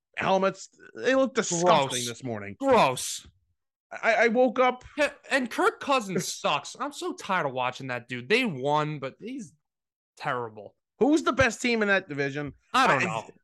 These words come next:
Speaker 1: I
Speaker 2: It's
Speaker 1: don't
Speaker 2: a
Speaker 1: think it's the
Speaker 2: mid-off.
Speaker 1: I don't think it's the Packers. We'll, we'll get into this later in the week. Uh, this was our first ever emergency pod. The Mets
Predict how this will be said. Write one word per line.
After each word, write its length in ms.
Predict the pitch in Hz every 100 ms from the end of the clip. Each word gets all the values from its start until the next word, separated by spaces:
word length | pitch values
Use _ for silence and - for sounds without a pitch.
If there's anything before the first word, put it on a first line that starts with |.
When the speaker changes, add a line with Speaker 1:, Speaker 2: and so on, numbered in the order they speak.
| -
Speaker 1:
I 120 | 220
Speaker 2:
It's 80 | 320
Speaker 1:
don't 120 | 277
Speaker 2:
a 40 | 247
Speaker 1:
think 100 | 262
it's 80 | 185
the 40 |
Speaker 2:
mid-off. 260 | 143 131 - _ _ _ _ -
Speaker 1:
I 180 | 208 277
don't 140 | 302 -
think 200 | 262 233
it's 180 | 220 139
the 80 | 170
Packers. 460 | 180 180 139 135
We'll, 180 | 202 254
we'll 140 | 254
get 180 | 240 262
into 180 | 240 208
this 260 | 185 170 - _ -
later 360 | 180 185 180 175
in 80 |
the 120 | 170 156
week. 380 | 156 151 135 -
Uh, 240 | 143 139 127
this 200 | 180 185
was 160 | 180
our 240 | 170 160 156
first 320 | 190 202 220 -
ever 300 | 185 180 175
emergency 580 | 160 160 143 143 151
pod. 320 | 139 147 143 127
The 60 |
Mets 480 | 127 135 - -